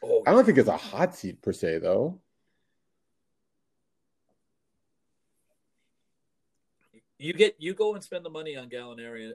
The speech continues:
Speaker 1: and, uh, and Bogey, and you got Trae Young. And the thing is, it's Trae Young compared to the guy he was traded for, Luka. So you look at the two of them, and you're like, "Well, those guys are in the West, which is traditionally the tougher conference.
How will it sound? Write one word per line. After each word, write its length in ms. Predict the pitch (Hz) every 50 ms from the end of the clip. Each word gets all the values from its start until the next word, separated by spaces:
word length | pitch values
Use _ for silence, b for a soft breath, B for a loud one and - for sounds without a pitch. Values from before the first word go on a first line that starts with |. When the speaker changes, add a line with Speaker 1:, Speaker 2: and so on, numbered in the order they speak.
| -
Speaker 1:
and, 340 | 113 113 110 104 107 107 104
uh, 100 | 104 104 - -
and 140 | 104 107 101
Bogey, 420 | 113 113 117 127 143 156 160 - _ _ _ _ _ _ _ _ -
and 120 | 123 120 127
you 120 | 135 139
got 140 | 147 135 -
Trae 160 | - - 135
Young. 180 | 131 135 135 143 -
And 80 | 151 165
the 80 | 170
thing 180 | 165 220 226 233
is, 160 | 220 185 - -
it's 120 | 147 143 -
Trae 260 | - - 196 202 208
Young 360 | 196 170 160 165 175 180 180 190 _ _ _ _ _ _ _ _ _ -
compared 480 | - 147 139 131 147 147 151 156 156 156 -
to 360 | - 139 139 139 135 135 131 - _ -
the 80 | 127
guy 180 | 113 139 135 131
he 60 | 135
was 100 | 127 117
traded 300 | - - 135 123 113 101
for, 260 | - 101 98 98 95 _ -
Luka. 260 | 113 127 113 - - - _ _ _ _ _ _ _
So 140 | - - 147
you 100 | 160 170
look 160 | 208 247 247
at 80 | 247
the 60 | 202 196
two 160 | - 208 202
of 80 | 190
them, 80 | 180 160
and 80 | 147 135
you're 80 | 127
like, 100 | 113 - -
"Well, 160 | 110 104 - _ _ _ _
those 220 | - 135 165 196 -
guys 240 | - 196 190 175
are 80 | 170 156
in 60 | 147
the 80 | 135 117
West, 360 | 110 120 113 113 - - _ _ _ _ _ _ _ _ _ _ _ -
which 160 | - - -
is 120 | - - _ _ _ -
traditionally 440 | - 147 139 151 147 - 147 131
the 140 | 120 120 - -
tougher 240 | - 143 123 - 110
conference. 480 | 101 - 107 101 - - 98 95 -